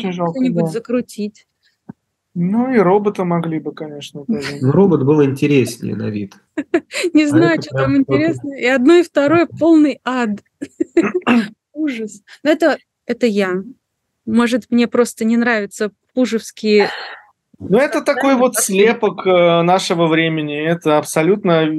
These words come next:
Speaker 2: ароматы вот двадцать первого, второго года.
Speaker 1: Ну, и виды
Speaker 2: Кстати,
Speaker 1: ароматов.
Speaker 3: Нет,
Speaker 1: Слепок.
Speaker 3: просто поймите, робот — это мальчишеская игрушка.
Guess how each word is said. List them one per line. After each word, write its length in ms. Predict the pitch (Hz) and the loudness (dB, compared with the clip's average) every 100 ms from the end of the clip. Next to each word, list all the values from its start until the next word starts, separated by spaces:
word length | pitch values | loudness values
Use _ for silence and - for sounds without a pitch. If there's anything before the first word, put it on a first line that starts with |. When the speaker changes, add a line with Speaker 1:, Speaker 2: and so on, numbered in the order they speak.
| 151 139 _ _ - | -8 -12 _ _ -2
Speaker 2:
ароматы 880 | 160 170 170 185 180 170 156 147 | 2 2 2 0 0 -4 -2 -4
вот 360 | 147 147 143 135 | -6 -8 -10 -14
двадцать 640 | 135 147 156 - 139 - _ _ _ _ _ - | -4 -2 -2 -6 -12 -14 _ _ _ _ _ -4
первого, 420 | 165 156 147 139 | 0 2 0 -2
второго 460 | 127 - 156 147 147 | -4 -4 -2 -2 -2
года. 440 | 139 156 139 135 - _ _ _ _ _ | 0 -2 -2 -4 -8 _ _ _ _ _
Speaker 1:
Ну, 120 | - | -4
и 120 | 240 247 | 0 2
виды 200 | 233 226 | 4 2
Speaker 2:
Кстати, 60 | 208 | 2
Speaker 1:
ароматов. 640 | 208 214 214 208 202 220 _ _ _ - | -2 -2 -2 -2 -4 -12 _ _ _ -8
Speaker 3:
Нет, 280 | 151 185 160 | 2 2 2
Speaker 1:
Слепок. 140 | - | -2
Speaker 3:
просто 320 | - 147 - - | -2 -4 -4 -6
поймите, 720 | 160 170 175 147 - 117 - | 0 2 4 2 0 -6 -8
робот — 560 | 127 160 240 185 131 - | -2 2 4 2 0 -4
это 280 | - 131 139 | -4 -4 0
мальчишеская 880 | 131 127 127 - 190 156 - - 135 | 2 2 2 2 2 0 -6 0 2
игрушка. 680 | 127 127 117 - - 127 | 4 2 2 -2 -10 -10